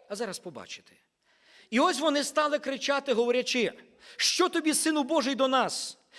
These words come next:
Прийшов ти сюди передчасно мучити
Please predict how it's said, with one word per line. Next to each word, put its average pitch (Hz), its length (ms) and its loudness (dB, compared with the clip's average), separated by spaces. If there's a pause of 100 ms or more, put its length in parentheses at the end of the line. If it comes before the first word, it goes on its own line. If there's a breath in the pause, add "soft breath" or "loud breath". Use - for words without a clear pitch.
(160 loud breath)
Прийшов 294 520 2
ти 294 120 2
сюди 277 300 0
передчасно 233 1040 0 (1080)
мучити 254 760 2